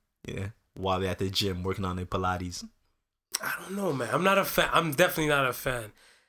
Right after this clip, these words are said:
Speaker 2: And I feel like
Speaker 1: So who she got tea on, man? Yeah, well, listen, we got, we got, who she got tea on?
Speaker 2: <laughs> She got some tea on, um, Drake.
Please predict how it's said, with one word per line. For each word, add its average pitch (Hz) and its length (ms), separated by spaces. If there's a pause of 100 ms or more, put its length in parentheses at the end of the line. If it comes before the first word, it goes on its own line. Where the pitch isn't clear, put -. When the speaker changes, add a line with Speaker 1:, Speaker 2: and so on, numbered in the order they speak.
(240)
Speaker 2:
And 127 100
I 131 80
feel 165 180
like 139 320
Speaker 1:
So 190 220
who 254 100
she - 120
got 233 180
tea - 180
on, 117 260
man? 160 340 (100)
Yeah, 147 320
well, 95 100
listen, 110 360
we 175 100
got, 87 240
we 110 160
got, 85 120
who 104 120
she 131 100
got 175 200
tea 392 180
on? 101 160 (300)
Speaker 2:
<laughs> 226 360 (640)
She - 180
got 120 120
some 131 180
tea 135 240
on, 123 200
um, 117 540 (1160)
Drake. - 520